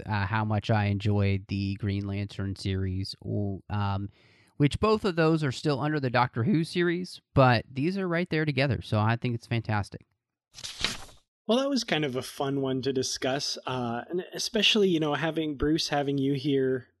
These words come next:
Speaker 2: you know, kind of to have three people to bounce these, uh, thoughts off of. I thought that was a lot of fun. You know, the one thing about these crossover comics is they are a lot of fun, and there's something different that you don't normally get with Star Trek.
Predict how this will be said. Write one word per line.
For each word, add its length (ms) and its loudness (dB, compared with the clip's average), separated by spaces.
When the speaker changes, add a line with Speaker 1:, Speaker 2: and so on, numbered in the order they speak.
Speaker 2:
you 140 -2
know, 220 -2
kind 220 -2
of 160 -8
to 80 -12
have 200 -2
three 300 -2
people 380 -2
to 80 -2
bounce 360 -4
these, 280 -2
uh, 240 -2
thoughts 320 -6
off 260 -4
of. 180 -4
I 80 -4
thought 220 -4
that 100 0
was 140 -2
a 60 -4
lot 300 -2
of 100 -4
fun. 360 -4
You 140 -2
know, 300 -2
the 120 0
one 200 4
thing 180 2
about 220 2
these 160 0
crossover 500 0
comics 440 -4
is 300 -2
they 140 2
are 160 2
a 60 2
lot 200 2
of 80 -2
fun, 440 -2
and 400 -4
there's 280 2
something 480 0
different 420 -4
that 80 -2
you 140 0
don't 200 -2
normally 360 0
get 240 -4
with 140 -4
Star 280 -8
Trek. 360 -16